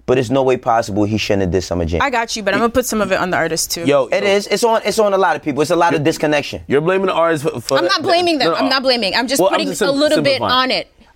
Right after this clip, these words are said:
Speaker 2: You know what I
Speaker 3: Hey,
Speaker 2: mean?
Speaker 3: he's
Speaker 2: Like
Speaker 3: blaming the media person. I'm blaming, honestly, the fans. I think you gotta age motherfuckers out. Because when, I believe, I believe only thirty percent of the people who love music in New York
Speaker 2: Uh-huh.
Speaker 3: are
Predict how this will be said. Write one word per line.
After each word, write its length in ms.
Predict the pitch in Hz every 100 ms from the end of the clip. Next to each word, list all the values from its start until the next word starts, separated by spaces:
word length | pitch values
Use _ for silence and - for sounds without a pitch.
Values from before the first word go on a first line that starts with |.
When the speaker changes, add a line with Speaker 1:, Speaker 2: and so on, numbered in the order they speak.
| -
Speaker 2:
You 100 | 254
know 60 | 254
what 60 |
I 40 | 247
Speaker 3:
Hey, 40 |
Speaker 2:
mean? 80 | 247 -
Speaker 3:
he's 60 | 175
Speaker 2:
Like 100 | -
Speaker 3:
blaming 200 | 185 165
the 60 |
media 200 | 160 165 147
person. 220 | 156 -
I'm 240 | 135 208 190
blaming, 440 | 180 175 160 143 -
honestly, 480 | 127 151 160 135 131
the 100 | 117
fans. 400 | 98 131 127 95
I 100 | 131
think 160 | 170 139
you 60 |
gotta 220 | 139 95 -
age 220 | 117 120
motherfuckers 580 | 107 110 104 107 92 90
out. 260 | 101 73 - _ _ _ _ 131
Because 480 | 135 135 127 117 - _ -
when, 540 | 131 139 135 127 113 - - 127
I 80 |
believe, 380 | 156 175 165 135 -
I 60 | 131
believe 220 | 156 131
only 240 | 131 139 110
thirty 340 | - 151 160
percent 480 | - 143 - 123 98
of 200 | 104 107
the 80 | 104
people 260 | 131 104
who 140 | 104 110
love 200 | 113 110
music 440 | 107 113 117 -
in 160 | 98 101
New 60 |
York 380 | 101 107 113 - 214
Speaker 2:
Uh-huh. 260 | 208 190 196 -
Speaker 3:
are 360 | - - 208